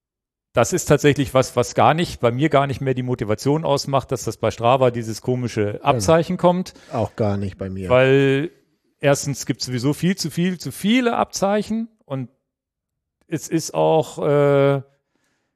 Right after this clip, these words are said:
Speaker 1: nicht mehr so wie damals diese schöne Plakette, die es gab.
Speaker 2: <laughs>
Speaker 1: Also irgendwie ist es, ist es das gar nicht mehr. Die Motivation ist einfach nur da, diese fünfhundert Kilometer voll zu machen.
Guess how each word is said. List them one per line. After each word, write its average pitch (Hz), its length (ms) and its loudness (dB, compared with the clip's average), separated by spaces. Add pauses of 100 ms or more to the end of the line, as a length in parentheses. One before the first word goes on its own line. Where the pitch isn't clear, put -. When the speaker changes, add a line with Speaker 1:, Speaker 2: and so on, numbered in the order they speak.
(640)
Speaker 1:
nicht 135 240 -4
mehr 139 120 2
so 131 220 0
wie 127 100 0
damals 127 380 2
diese 123 200 -6
schöne 127 240 -2
Plakette, 131 420 0
die 98 100 -10
es 90 140 -12
gab. 98 260 -8 (200)
Speaker 2:
<laughs> - 220 2
Speaker 1:
Also 110 200 -2
irgendwie 147 420 0
ist 151 220 -4
es, - 520 -8
ist - 240 -6
es 127 100 -4
das 98 220 -4
gar 95 180 -2
nicht 95 140 -8
mehr. 101 140 -4
Die 101 80 -4
Motivation 131 640 0
ist 147 140 -6
einfach 139 260 -2
nur 139 160 2
da, 135 380 4
diese 127 280 -8
fünfhundert 135 440 0
Kilometer 131 400 2
voll 87 180 -6
zu - 160 -14
machen. - 260 -16